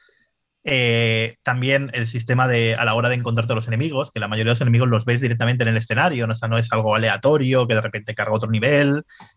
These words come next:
La música, esos personajes, esa interacción con todo,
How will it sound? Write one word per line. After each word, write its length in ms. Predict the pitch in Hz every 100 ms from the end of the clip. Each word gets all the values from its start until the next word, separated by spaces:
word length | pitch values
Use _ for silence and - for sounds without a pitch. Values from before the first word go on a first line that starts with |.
| -
La 140 | 104
música, 1000 | 127 151 117 120 131 127 127 123 123 120
esos 220 | 117 123
personajes, 720 | 117 113 113 131 - 127 123 117
esa 140 | -
interacción 680 | 123 127 107 - 135 143 135
con 220 | 113 110
todo, 460 | 139 143 135 135